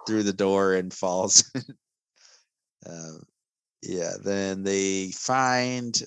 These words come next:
um, they find the coffin, and then they open it up. And I thought there was gonna be, like, a big scene here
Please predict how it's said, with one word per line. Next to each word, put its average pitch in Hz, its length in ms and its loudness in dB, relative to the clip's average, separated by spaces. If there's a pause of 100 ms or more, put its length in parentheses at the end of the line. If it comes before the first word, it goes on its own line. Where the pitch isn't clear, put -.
(140)
um, 90 560 0 (880)
they 98 120 -2
find 127 540 0
the 113 100 -2
coffin, 95 840 -2 (600)
and 87 180 -8
then 87 120 -6
they 85 140 -6
open 104 340 2
it 87 160 -2
up. 82 240 0
And 107 80 2
I 139 80 2
thought 185 240 0
there 147 100 2
was 135 160 2
gonna 120 200 -2
be, 117 120 -4
like, 107 200 0
a 95 60 -2
big 95 280 -2
scene 90 420 -2
here 78 560 -8